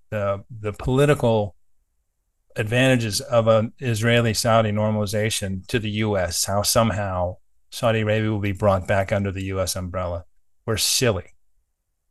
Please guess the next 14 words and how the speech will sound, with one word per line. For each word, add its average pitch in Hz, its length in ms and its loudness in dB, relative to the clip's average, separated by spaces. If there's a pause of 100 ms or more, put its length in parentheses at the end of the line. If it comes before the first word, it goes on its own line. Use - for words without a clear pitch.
Saudi 139 260 0
Arabia 143 220 4
is 104 80 0
not 107 460 0
gonna 104 180 0
give 98 220 0
up 92 200 0
these 95 300 -4
tremendously 107 880 0
important 101 340 -2
economic 98 560 -2
ties 90 420 -4
to 98 140 -10
Asia, 90 480 -10